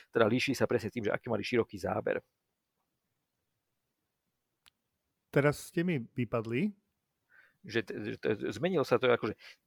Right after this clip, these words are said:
Speaker 1: t-, u, u tých našich východných susedov bolo pomerne dosť, e, takých prípadov, keď nejaké vipery niečo vajpovali. A cieľom tam práve bolo teda nie dosiahnuť to, že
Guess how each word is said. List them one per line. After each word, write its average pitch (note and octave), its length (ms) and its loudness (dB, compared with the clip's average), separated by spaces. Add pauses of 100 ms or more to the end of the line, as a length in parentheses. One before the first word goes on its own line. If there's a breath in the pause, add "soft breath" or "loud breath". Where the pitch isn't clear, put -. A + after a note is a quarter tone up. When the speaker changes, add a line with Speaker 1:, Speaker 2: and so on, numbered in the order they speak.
Speaker 1:
t-, B2 180 -6
u, D3 140 0
u D3+ 160 2
tých B2+ 100 2
našich B2 220 -2
východných C#3+ 320 -4
susedov B2+ 320 0
bolo B2+ 160 6
pomerne B2 400 0
dosť, - 340 2 (140)
e, - 20 10 (720 loud breath)
takých A#2 260 0
prípadov, A#2 380 2
keď A#2 180 0
nejaké A2+ 140 -2
vipery A#2 560 2
niečo A#2+ 240 -2
vajpovali. A#2+ 560 -2 (400 soft breath)
A B2+ 80 8
cieľom F3+ 400 4
tam C3 80 6
práve C3+ 320 8
bolo A#2 160 4
teda A2+ 240 2
nie C3 240 2
dosiahnuť G#2+ 560 2
to, B2 160 2
že A2 100 6